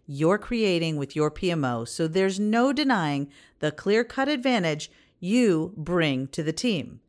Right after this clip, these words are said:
the leadership team, that is. The Impact Engine P M O implementation program is specifically designed for the P M O leader that needs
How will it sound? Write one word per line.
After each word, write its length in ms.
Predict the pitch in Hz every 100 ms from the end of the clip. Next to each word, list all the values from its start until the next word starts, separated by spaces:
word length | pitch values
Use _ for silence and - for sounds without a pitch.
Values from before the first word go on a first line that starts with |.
| _ _ _
the 200 | 151 165
leadership 600 | 170 185 254 226 - 135
team, 280 | - 135 120
that 200 | 123 120
is. 500 | 120 120 156 - - _ _ _ _ _ _ _ _ _ _ _ _ _ _ _ _ _ _
The 120 | 208
Impact 360 | 254 285 285 247
Engine 300 | 208 208 202
P 160 | -
M 100 | 190
O 160 | 175 165
implementation 800 | 170 165 170 160 165 151 - 160
program 440 | 156 151 151 147 -
is 160 | 175
specifically 760 | - 214 208 - 285 302 294 285
designed 600 | 240 240 - 160 147 143
for 100 | 175
the 100 | 165
P 240 | 160 - 277
M 120 | 247
O 120 | 214
leader 360 | 190 160 156 147
that 180 | 160 175
needs 360 | 170 160 -